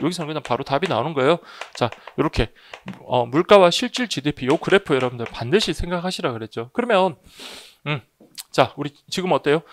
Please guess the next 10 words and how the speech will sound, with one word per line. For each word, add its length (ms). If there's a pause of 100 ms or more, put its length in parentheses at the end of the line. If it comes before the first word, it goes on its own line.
(280)
가계 260
소비와 280
기업 260
투자가 300
감소했다라는 760
말은 400
총수요가 500
이렇게 640
감소한 420
겁니다. 440